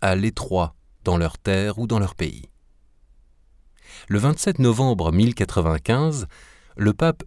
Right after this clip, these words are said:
Urbain deux, Eudes de Châtillon, d'origine française,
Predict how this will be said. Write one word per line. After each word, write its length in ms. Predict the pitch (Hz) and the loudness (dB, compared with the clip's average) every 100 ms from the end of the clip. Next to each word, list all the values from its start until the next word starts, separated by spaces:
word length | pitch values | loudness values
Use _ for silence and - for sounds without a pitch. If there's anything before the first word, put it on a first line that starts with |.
| - | 0
Urbain 440 | 127 110 101 92 | 2 2 2 2
deux, 340 | 78 90 113 139 _ _ _ _ | 2 -2 -2 -6 _ _ _ _
Eudes 180 | 98 95 | 0 0
de 280 | 78 76 78 | -2 -4 -6
Châtillon, 600 | - 80 90 101 143 165 - - | -4 -4 -2 0 0 -2 -6 -6
d'origine 500 | 85 82 78 78 76 | -2 0 0 0 -2
française, 720 | - 85 - 123 139 131 | -2 -4 0 0 0 -2